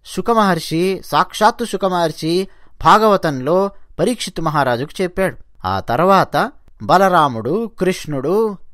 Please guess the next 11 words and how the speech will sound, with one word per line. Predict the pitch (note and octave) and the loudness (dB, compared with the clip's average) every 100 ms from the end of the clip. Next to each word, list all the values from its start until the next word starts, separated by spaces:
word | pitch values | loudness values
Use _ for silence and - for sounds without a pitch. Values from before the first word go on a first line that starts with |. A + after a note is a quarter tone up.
| - | -14
ఇక | D#3 - D3 D3+ E3+ - | -12 -2 0 0 -2 0
పౌగండ | D#3+ A3 G#3 A3+ G#3+ G3+ | 2 2 2 2 2 0
వయస్సుకొచ్చి, | F3+ F#3 E3+ - D3 A#2+ - G#3+ B3+ _ - - | 2 0 -2 -8 -6 -8 -6 -8 -8 _ -12 0
పౌగండ | E3+ A#3 A#3+ A3+ | 4 4 2 2
వయస్సు | G3+ G3 F#3 E3+ | 2 2 0 -4
నుంచి | F3+ G#3+ B3 | -4 -6 -6
ఇక | A3 - | -6 -2
తర్వాతి | F3 F3+ E3 D#3+ A3+ A#3+ A3+ | -4 -2 -2 0 2 0 0
లీలలు | F3+ E3 A3+ A3 F3 F#3+ | -4 -2 0 2 0 -2
ప్రదర్శించడం | F3 D#3 G#3+ - G3 F3 D3 F#3 | -2 0 0 -2 -6 -2 -2 0
మొదలుపెట్టారు. | F3+ F#3 F#3 F3 F3 F3+ C3+ | -2 -4 -4 -8 -4 -6 -6